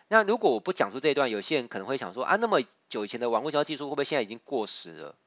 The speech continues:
哦，那我就要主动拿出来讲。记住，文字销售跟面对面销售最大的区隔是，面对面销售你可以观察对方的表情，如果我发现对方皱眉头，你就知道对方可能有疑虑，那你就可以把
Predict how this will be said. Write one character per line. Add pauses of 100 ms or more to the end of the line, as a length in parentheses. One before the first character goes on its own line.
(140)
哦，
那
我
就
要
主
动
拿
出
来
讲。 (540)
记
住， (140)
文
字
销
售
跟
面
对
面
销
售
最
大
的
区
隔
是， (220)
面
对
面
销
售
你
可
以
观
察
对
方
的
表
情，
如
果
我
发
现
对
方
皱
眉
头， (320)
你
就
知
道
对
方
可
能
有
疑
虑，
那
你
就
可
以 (160)
把